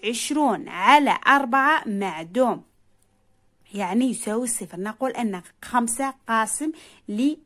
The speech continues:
عشرون. إذن هذا بالنسبة لتعريف القاسم، قاسم عدد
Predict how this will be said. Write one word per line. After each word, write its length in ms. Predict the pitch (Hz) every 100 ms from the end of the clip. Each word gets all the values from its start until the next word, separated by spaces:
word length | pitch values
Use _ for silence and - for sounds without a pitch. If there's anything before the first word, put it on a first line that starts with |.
| -
عشرون. 460 | 190 190 - 165 - - - -
إذن 300 | 403 392 202 - - _ _
هذا 280 | 339 403 359
بالنسبة 920 | 262 277 302 349 - 254 320 349 339
لتعريف 880 | 302 330 320 302 277 208 294 339 320 -
القاسم، 880 | 254 233 - 247 262 254 285 285 285 -
قاسم 400 | 247 240 - 175
عدد 320 | 160 247 311